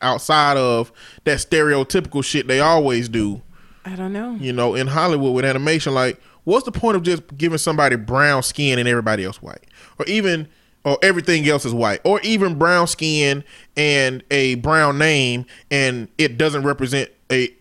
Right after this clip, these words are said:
Speaker 1: accurate portrayal of how African Americans exist in society?
Speaker 2: I
Speaker 1: Like, is
Speaker 2: don't
Speaker 1: it, is
Speaker 2: know.
Speaker 1: it a, is it supposed to be appeasing to put a brown person right there? I mean,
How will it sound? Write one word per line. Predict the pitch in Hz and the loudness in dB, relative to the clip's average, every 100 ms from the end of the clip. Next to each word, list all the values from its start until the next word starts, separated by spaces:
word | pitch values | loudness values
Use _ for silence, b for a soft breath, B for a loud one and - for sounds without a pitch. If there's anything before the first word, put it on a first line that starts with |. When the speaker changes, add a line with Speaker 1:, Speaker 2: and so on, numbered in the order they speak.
| - | 0
Speaker 1:
accurate | 151 151 147 - | 0 2 -2 0
portrayal | 127 - 139 131 | -4 0 0 2
of | 123 | 0
how | - 131 | 2 2
African | 131 131 135 | 2 0 -6
Americans | 120 120 120 120 113 | -2 0 0 -2 -2
exist | 113 113 - | -2 -4 -6
in | 110 | -10
society? | 107 135 117 76 - _ B B B B - | -4 -2 0 -4 -10 _ B B B B 2
Speaker 2:
I | 320 | 4
Speaker 1:
Like, | 381 | 6
is | 370 214 | 6 4
Speaker 2:
don't | 202 | 4
Speaker 1:
it, | |
is | 403 | 4
Speaker 2:
know. | |
Speaker 1:
it | 214 | 4
a, | 175 - | 2 0
is | 175 | 0
it | 196 | 0
supposed | 185 214 202 | 0 0 0
to | 185 | 0
be | 190 | 0
appeasing | 156 - 196 214 208 208 214 208 _ _ _ | 0 -2 -2 -2 0 -2 -4 -10 _ _ _
to | - | -8
put | 160 196 | -2 0
a | 185 | 0
brown | 175 185 175 | 2 2 2
person | 180 185 | -2 0
right | 175 180 170 | 2 2 2
there? | 196 202 | 0 2
I | 214 | 0
mean, | 214 196 175 | 2 0 0